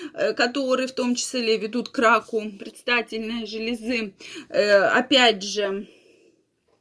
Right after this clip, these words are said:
проблемы с молочными железами, э, проблемы сердечно-сосудистой системы, даже на память, и то это влияет, так как кровь, э, активно несё-, э,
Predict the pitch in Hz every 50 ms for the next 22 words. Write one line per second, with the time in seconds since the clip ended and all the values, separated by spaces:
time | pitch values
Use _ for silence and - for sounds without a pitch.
0 | _ _ _ _ - _ - 254 240 247 240 233 262 262 254 233 214 - 226 214
1 | 208 208 254 294 311 302 - - 311 277 269 277 269 240 240 233 240 247 240 -
2 | 247 247 247 240 233 226 214 214 - - - - - - - - - 220 220 220
3 | 220 285 240 262 233 240 269 277 277 269 247 240 - 226 202 202 226 220 220 -
4 | 240 208 208 - 226 233 240 - 311 330 339 269 254 285 269 - - 262 262 254
5 | - 254 247 - - - 262 269 262 254 254 254 - - - _ - - 294 339
6 | 359 370 302 277 302 294 285 277 277 277 - 302 294 339 - 440 466 415 311 254
7 | 233 - 240 196 _ - 240 285 320 339 320 - _ _ - 226 262 - 233 202
8 | 220 208 202 190 240 262 294 359 370 370 349 - - 240 226 226 _ 214 202 -
9 | _ - 277 277 254 277 269 294 320 349 370 370 - - - 311 269 247 226 -
10 | - 226 226 - _ - 247 254 269 254 247 226 214 214 220 226 226 - 180 196
11 | 202 180 _ _ - - 233 - 131 110 98 -